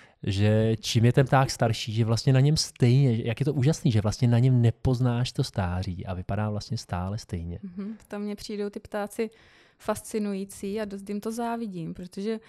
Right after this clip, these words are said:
Speaker 2: vlastně když si uvědomíte to, že to opeření se jim každoročně mění a oni si udržují tu jeho krásnou kvalitu, tak, eh, vy na nich vlastně nepoznáte vůbec známky toho stárnutí, že jo? My lidi máme ty,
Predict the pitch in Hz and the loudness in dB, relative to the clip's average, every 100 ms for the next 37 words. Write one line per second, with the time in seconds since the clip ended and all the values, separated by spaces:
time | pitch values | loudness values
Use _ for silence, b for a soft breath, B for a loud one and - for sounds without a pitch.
0 | b b b b - 190 - 247 233 - | b b b b -12 -8 -2 -2 -2 -4
1 | - 226 247 240 226 226 - 285 _ 180 | -4 -2 -2 0 -2 -2 -4 -8 _ -6
2 | 165 190 269 226 233 208 196 202 _ - | -4 -6 -8 -6 -4 -4 -6 -12 _ -10
3 | - - - 320 254 214 180 170 - 190 | -8 -4 -4 -2 -4 -4 -6 -8 -8 -8
4 | 180 196 196 226 220 - 214 196 190 220 | -8 -8 -6 -6 -6 -8 -6 -6 -6 -6
5 | 330 240 180 - 170 170 165 180 190 - | -4 -4 -6 -8 -6 -6 -6 -8 -8 -10
6 | 220 196 196 202 214 220 226 214 233 233 | -10 -8 -8 -6 -6 -4 -4 -4 -4 -6
7 | 214 196 - 240 220 208 - 190 180 302 | -8 -8 -6 -4 -4 -6 -8 -6 -6 -8
8 | - 269 190 b b b b b b - | -6 -4 -4 b b b b b b -6
9 | 208 196 190 196 - 214 208 202 196 190 | -4 -2 -4 -6 -8 -6 -4 -6 -8 -8
10 | 190 214 220 220 - 233 220 - 220 226 | -6 -4 -6 -8 -4 -4 -4 -6 -4 -4
11 | 214 - 226 226 226 220 202 226 - 208 | -6 -8 -6 -6 -6 -8 -8 -10 -8 -6
12 | 214 202 - 214 233 240 - 220 233 302 | -4 -6 -10 -10 -8 -8 -6 -4 -2 -4
13 | 320 214 196 196 202 190 180 185 185 185 | -4 -6 -6 -4 -4 -6 -8 -6 -6 -6
14 | 175 175 170 165 | -6 -6 -8 -10